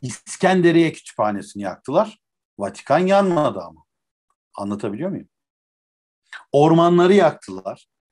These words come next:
İnsanları yaktılar. Kitapları yaktılar. Ama kendilerine yarayacak hiçbir şeyi yakmadılar. O yüzden Irak'ı yerle bir ettiler.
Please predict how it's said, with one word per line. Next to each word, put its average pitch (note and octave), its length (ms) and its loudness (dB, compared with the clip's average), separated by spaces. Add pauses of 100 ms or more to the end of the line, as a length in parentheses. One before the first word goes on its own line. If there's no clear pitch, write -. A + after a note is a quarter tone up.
(160)
İnsanları D3+ 680 0
yaktılar. B2+ 580 -2 (300)
Kitapları E3+ 600 0
yaktılar. - 840 -2 (720)
Ama C3 440 -2 (380)
kendilerine A2 800 -6 (540)
yarayacak A2 440 -8
hiçbir - 280 -18
şeyi A2+ 300 -8
yakmadılar. B2 760 -8 (1000)
O F3+ 120 2
yüzden E3+ 460 0 (360)
Irak'ı G#3 440 4
yerle F3+ 320 4
bir F#3+ 80 2
ettiler. A#2+ 640 -2